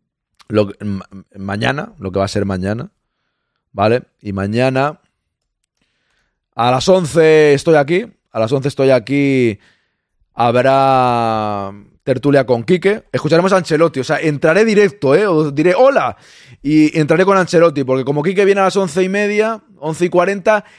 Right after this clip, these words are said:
que nos dé tiempo a, a escuchar a Ancelotti y a Lucas Vázquez, que será media hora.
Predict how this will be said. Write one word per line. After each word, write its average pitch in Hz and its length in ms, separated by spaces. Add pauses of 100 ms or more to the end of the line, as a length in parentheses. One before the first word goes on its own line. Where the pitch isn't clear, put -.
(100)
que 165 120
nos 147 120
dé 170 140
tiempo 170 340
a, 156 220
a 147 40
escuchar 147 380
a 160 40
Ancelotti 185 640 (300)
y 127 160
a 139 60
Lucas 139 320
Vázquez, 131 360
que 127 100
será 147 220
media 147 380
hora. 101 260